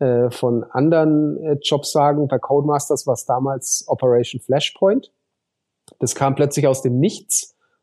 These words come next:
und dann hat's jeder gespielt. Das war geil. Aber es gibt halt auch diese ganzen neuen Marken, die, äh, auch aus dem Nichts kommen und auch im Nichts bleiben und dann einen Tag später wieder weg sind.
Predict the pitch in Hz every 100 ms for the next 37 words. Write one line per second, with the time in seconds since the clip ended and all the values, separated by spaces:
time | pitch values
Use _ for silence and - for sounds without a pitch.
0 | - 143 135 139 156 180 147 - 160 262
1 | - _ _ _ _ _ _ - 135 147
2 | 120 107 131 269 - _ _ _ _ _
3 | 143 147 - 147 151 135 135 139 127 120
4 | 113 156 170 147 135 139 139 123 127 143
5 | 147 143 151 147 - 135 123 123 - 139
6 | 131 123 131 - - 160 185 196 151 143
7 | 160 - - 147 151 170 127 127 135 143
8 | - - 123 120 170 160 139 135 127 135
9 | 127 - 139 127 120 123 - -